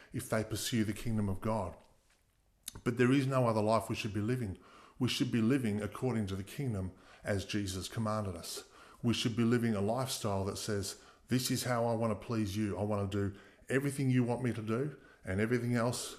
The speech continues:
that can be put on hold if that's, if that's your desire." But I know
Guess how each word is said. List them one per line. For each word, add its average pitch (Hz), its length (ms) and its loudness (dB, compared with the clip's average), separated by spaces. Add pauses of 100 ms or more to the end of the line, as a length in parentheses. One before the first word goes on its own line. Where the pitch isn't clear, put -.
that 107 180 -2
can 120 80 0
be 101 80 0
put 113 180 -6
on 113 120 0
hold 101 340 -2
if 87 80 -6
that's, - 260 -6
if - 180 -6
that's 101 240 -6
your 107 140 -2
desire." 98 440 -4 (680)
But 120 140 4
I 127 120 6
know 131 440 2